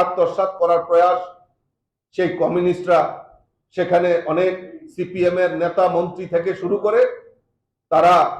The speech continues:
সেই কাজে লিপ্ত ছিল, গরিবদের টাকাগুলি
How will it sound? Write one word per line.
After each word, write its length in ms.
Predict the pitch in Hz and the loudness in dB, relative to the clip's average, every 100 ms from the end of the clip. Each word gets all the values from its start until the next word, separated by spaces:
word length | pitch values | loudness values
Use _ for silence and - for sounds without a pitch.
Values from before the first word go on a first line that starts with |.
| - _ _ | -16 _ _
সেই 180 | - 190 | 0 2
কাজে 240 | 185 170 160 156 | 4 0 0 -2
লিপ্ত 220 | 165 180 147 | -2 -4 -4
ছিল, 120 | 175 233 247 | 0 0 2
গরিবদের 460 | 160 170 156 170 165 180 | 0 0 0 0 2 2
টাকাগুলি 460 | - 151 147 147 | 0 -2 -2 -4